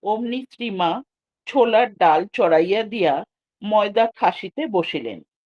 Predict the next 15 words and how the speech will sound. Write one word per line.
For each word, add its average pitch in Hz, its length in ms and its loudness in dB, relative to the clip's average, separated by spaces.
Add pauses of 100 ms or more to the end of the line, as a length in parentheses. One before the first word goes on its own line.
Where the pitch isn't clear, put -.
(240)
কারণ 254 300 2
নরেন্দ্র 202 760 0 (380)
মোটা 233 260 -2
মোটা 262 320 0
রুটি 214 440 -2
ও 202 220 0
ছোলার 180 340 2 (100)
ডাল 320 260 0
পছন্দ 185 500 -2
করেন। 110 400 -6 (760)
ঠাকুর 277 400 -10
ঝাউতলার 233 680 -2
দিকে 247 300 -8
যাইবার 208 500 0
দিকে 180 520 -6